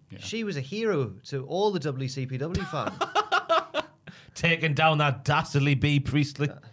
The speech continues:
Speaker 2: every week.
Speaker 3: Over and over again.
Speaker 2: <laughs> But, you know, <laughs> it was our Raven Dreamer feud.
Speaker 1: Yes.
Speaker 2: But she, she was noble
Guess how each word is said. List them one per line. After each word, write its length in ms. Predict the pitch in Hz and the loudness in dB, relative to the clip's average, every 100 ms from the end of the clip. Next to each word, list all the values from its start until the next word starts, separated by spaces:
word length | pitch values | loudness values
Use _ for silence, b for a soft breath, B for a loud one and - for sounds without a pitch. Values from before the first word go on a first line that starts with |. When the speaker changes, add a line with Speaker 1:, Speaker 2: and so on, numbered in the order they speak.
| - - | -14 -8
Speaker 2:
every 220 | 123 127 | -4 0
week. 180 | 135 139 - | 0 0 0
Speaker 3:
Over 280 | 127 131 135 | 0 2 4
and 200 | 131 202 | 4 6
over 240 | 180 131 | 6 6
again. 360 | - 131 131 - | 6 4 2 0
Speaker 2:
<laughs> 40 | B B B B B B | B B B B B B
But, 220 | 180 185 | 0 0
you 80 | 214 | 2
know, 420 | 180 156 202 185 135 | 4 4 4 2 -2
<laughs> 220 | - 135 | -4 0
it 40 | 190 | 0
was 140 | 165 | 2
our 160 | 175 170 | 2 2
Raven 320 | 180 165 175 | 0 -2 -2
Dreamer 320 | 160 165 135 | -2 0 -2
feud. 340 | 131 139 131 131 | 0 -2 -2 0
Speaker 1:
Yes. 260 | 143 - - - | -2 -2 -14 0
Speaker 2:
But 320 | 180 175 - _ - - | 2 2 0 _ -20 -14
she, 380 | - 247 240 165 | -4 -2 -2 -6
she 180 | - 240 | -6 -4
was 160 | 226 165 | -4 0
noble 560 | 185 220 170 135 101 | 0 0 0 -2 -4